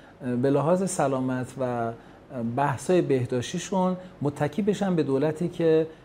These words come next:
اه، داره کارهای بزرگی در این خصوص انجام می‌ده، کمک کنن ما رو و ما رو هم دعا کنن که انشالله در خدمت به اونها موفق باشیم.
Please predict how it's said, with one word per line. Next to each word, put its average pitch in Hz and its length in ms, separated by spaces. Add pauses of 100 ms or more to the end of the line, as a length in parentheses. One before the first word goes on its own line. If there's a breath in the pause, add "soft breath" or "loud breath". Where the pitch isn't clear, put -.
(140)
اه، 135 60 (480)
داره 139 340 (260)
کارهای 143 240
بزرگی 160 460
در 175 60
این 170 100
خصوص 165 280
انجام 156 300
می‌ده، 147 460 (440 loud breath)
کمک 156 280
کنن 175 240
ما 156 280
رو 151 280 (240)
و 131 100
ما 151 160
رو 180 80
هم 165 100
دعا 147 200
کنن 160 280
که 143 120
انشالله 131 600 (360 loud breath)
در 123 320
خدمت 135 420
به 156 80
اونها 135 420
موفق 127 560
باشیم. 113 480